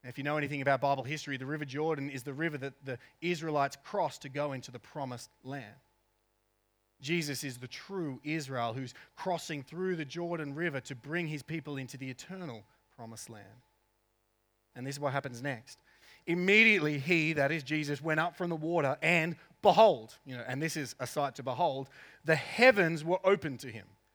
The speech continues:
No idea what that looked like. "And he saw the Spirit of God descending on him like a dove and coming to rest on him.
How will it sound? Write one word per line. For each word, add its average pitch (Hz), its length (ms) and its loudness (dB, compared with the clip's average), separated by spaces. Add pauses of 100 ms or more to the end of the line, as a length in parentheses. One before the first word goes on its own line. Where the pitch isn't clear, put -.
(260)
No 170 200 4
idea 170 240 6
what 147 100 -4
that 131 180 0
looked 107 140 -16
like. 98 260 -14 (380)
"And 170 140 2
he 180 40 2
saw 220 320 6
the 196 100 4
Spirit 220 480 2
of 185 120 -2
God 135 340 0
descending 220 560 0
on 175 140 0
him 147 300 -4
like 175 300 -2
a 165 40 -2
dove 131 460 -2 (460)
and 123 120 -14
coming 165 240 -4
to 131 140 -12
rest 151 320 -4
on 101 120 -16
him. 101 140 -20